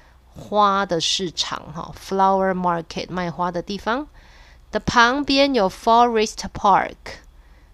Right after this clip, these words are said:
好，森林公园，有没有？像台北有大安森林公园，Forest Park。那这两家都是在 Station Road，在这个路上。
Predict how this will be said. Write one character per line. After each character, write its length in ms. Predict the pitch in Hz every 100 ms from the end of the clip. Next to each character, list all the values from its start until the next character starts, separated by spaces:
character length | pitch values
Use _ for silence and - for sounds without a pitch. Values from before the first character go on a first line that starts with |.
| -
好， 280 | - - - -
森 360 | - 226 240
林 280 | 220 185 190
公 340 | 185 190 196
园， 240 | 190 175 -
有 80 | 165
没 80 |
有？ 80 | 175
像 180 | 175 202
台 160 | 196 180
北 120 | 185
有 200 | 175 -
大 100 | -
安 380 | 262 214 196 202
森 340 | 202 196 196 190
林 280 | 165 160
公 260 | 170 170 170
园， 320 | 170 135 - -
Forest 440 | 202 202 196 190 -
Park。 240 | - 180 - - - - - -
那 100 | 190
这 120 | 208
两 280 | 185 160 156
家 220 | - 180
都 140 | 175
是 120 | 175 165
在 200 | 175 165
Station 800 | - - 185 196 - 185 180
Road， 540 | 175 165 139 - - -
在 360 | 170 165 - - - - _ -
这 100 | 165
个 80 | 170
路 160 | 170
上。 320 | 151 - 180